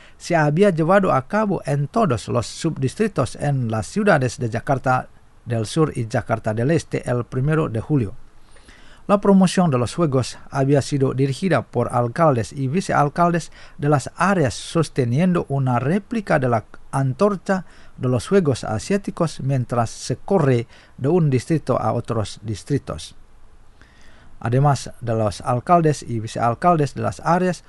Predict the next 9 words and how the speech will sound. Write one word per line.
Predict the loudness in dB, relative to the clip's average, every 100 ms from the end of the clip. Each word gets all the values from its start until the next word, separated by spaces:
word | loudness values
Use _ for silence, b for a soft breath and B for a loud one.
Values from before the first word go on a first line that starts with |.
| b b
los | -2 0
niños | 2 4 2 2
también | 0 2 0 -2
promovieron | -2 0 0 2 2 2 -2 -4 -6
el | -2
evento | 0 0 0 -4 -6
sosteniendo | -8 -8 -6 -6 -4 -2 0 0
banderas | 0 0 2 0 -4 -6
de | -6